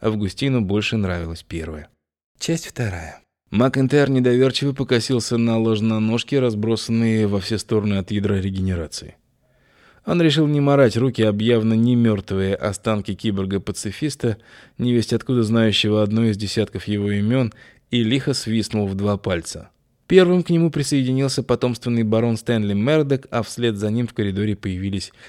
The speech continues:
и его деванширские стрелки. Поглядев на Макентайра, они тоже сняли противогазы. Семеро командос рассыпались по длинному коридору, на всякий случай зачищая комнаты гранатами и автоматным огнём.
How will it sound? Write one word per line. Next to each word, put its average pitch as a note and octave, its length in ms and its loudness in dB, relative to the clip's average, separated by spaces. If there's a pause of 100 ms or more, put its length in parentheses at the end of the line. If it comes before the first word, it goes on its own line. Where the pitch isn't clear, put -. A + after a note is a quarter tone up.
(120)
и A2 80 -2
его G#2 360 4
деванширские F#2+ 800 -2
стрелки. - 540 -10 (380)
Поглядев C#3+ 420 0
на C#3 100 -2
Макентайра, C#3 560 2
они A#2+ 200 0
тоже A#2 220 -2
сняли G#2+ 280 -2
противогазы. F#2+ 760 -6 (840)
Семеро D3 360 0
командос C3 520 2
рассыпались A2+ 580 -2
по G#2 140 -2
длинному F#2+ 480 -2
коридору, G2+ 480 0
на G#2+ 120 0
всякий F#2 320 -4
случай F#2+ 500 -6 (140)
зачищая A2 640 -2
комнаты G2 460 -4
гранатами F#2+ 640 -4
и F#2+ 180 -10
автоматным F2+ 800 -8
огнём. E2+ 460 -10